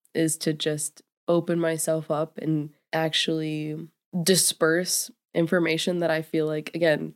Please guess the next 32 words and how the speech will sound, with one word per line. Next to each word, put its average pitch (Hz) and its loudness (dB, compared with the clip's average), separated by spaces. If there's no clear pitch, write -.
I'm 160 2
hoarding. 156 0
And 170 4
I 170 4
can 196 4
only 220 6
tell 233 2
my 202 4
journal 170 2
so 147 -2
much. - -8
So, - 0
<laughs> - -20
um, 156 2
but 214 4
yeah, 233 2
so 185 4
I 175 4
just 208 4
want 226 0
to 226 2
warn 160 2
everyone, 147 -6
because 175 4
I 165 4
know 160 2
that 160 0
there's 151 -2
people 160 -2
out 147 -4
there 143 -4
that 143 -4